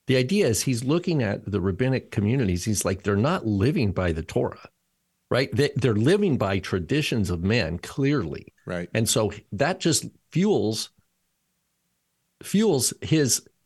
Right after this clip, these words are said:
Speaker 1: ig-, now, his, now again, he's also ignorant on some things.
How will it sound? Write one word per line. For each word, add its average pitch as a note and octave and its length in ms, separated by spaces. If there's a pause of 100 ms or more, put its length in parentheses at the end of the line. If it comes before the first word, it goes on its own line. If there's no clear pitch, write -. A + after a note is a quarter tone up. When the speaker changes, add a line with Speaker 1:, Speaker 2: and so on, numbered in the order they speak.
(240)
Speaker 1:
ig-, D#3 340
now, A2 200
his, A#2 240
now G2+ 160
again, G2+ 360
he's G2+ 220
also G#2+ 300
ignorant C#3+ 400
on E2+ 160
some F2 200
things. - 460